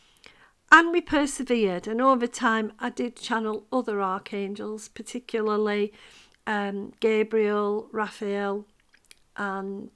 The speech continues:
uh, Uriel. Um, Michael was the steadfast guide in all of this, in our circle work. Um, Archangel Michael helped us to create the right energies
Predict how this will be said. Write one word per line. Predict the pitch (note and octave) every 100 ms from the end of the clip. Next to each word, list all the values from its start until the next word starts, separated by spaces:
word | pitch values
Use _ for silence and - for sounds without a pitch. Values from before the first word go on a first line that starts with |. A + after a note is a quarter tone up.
| G#3
uh, | G3+ - _
Uriel. | A3+ G#3+ G#3 G3+ G#3 G#3+ _ _ _ _ _ _ _ - -
Um, | A3 G#3 G#3 G#3 G#3 G#3+ _ _ A#3+ -
Michael | A#3+ A#3+ B3 B3 C4 A3+ A#3 - _ _ _
was | A3 G#3+ G#3+ G#3+ G#3+
the | A3 G#3+ G3+ G3+ A3
steadfast | - - - A#3 A3+ - G#3+ G#3 - - - G#3
guide | A3+ A3+ A3 G#3+
in | G#3+ G3+
all | G3+ G#3
of | G3
this, | G#3 G3+ G#3+ -
in | G#3
our | G3 G3
circle | - G#3 G3+ - G#3+
work. | G#3+ G3+ G#3+ - - - - - - - - - _ -
Um, | G#3 G#3 G3+ -
Archangel | A3+ A3 - G#3+ A3+ A3
Michael | G#3+ G#3+ G#3+ - G#3 G#3
helped | - G#3+ G#3+ - A#3+
us | G#3+ G#3 -
to | - A3 G#3+ G#3+ G#3 A3 -
create | - G#3+ G#3+ G#3+ -
the |
right | G#3 G#3 G#3 -
energies | G3+ G#3 G#3 G3+ G3 G#3